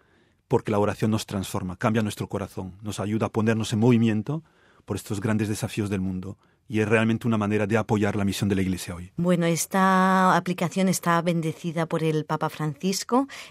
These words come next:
Speaker 2: ¿Qué les dijo cuando le explicasteis un poco lo que querían hacer o lo que ya habían hecho?
Speaker 1: Bueno, eh, él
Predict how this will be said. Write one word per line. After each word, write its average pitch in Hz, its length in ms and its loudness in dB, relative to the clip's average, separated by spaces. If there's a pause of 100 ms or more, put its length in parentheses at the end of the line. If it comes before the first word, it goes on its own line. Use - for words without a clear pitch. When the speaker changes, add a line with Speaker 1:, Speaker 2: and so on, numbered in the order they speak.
Speaker 2:
¿Qué 190 120 4
les 190 240 4
dijo 143 260 -2
cuando 143 340 2
le 143 80 0
explicasteis 156 640 -4
un 151 60 -6
poco 151 220 -4
lo 143 80 -4
que - 120 -12
querían 147 380 -4
hacer 147 260 -2
o 147 100 2
lo 147 80 0
que 147 100 -6
ya 143 120 2
habían 139 280 0
hecho? 120 340 -10 (560)
Speaker 1:
Bueno, 127 300 6 (140)
eh, 110 340 0
él 135 400 2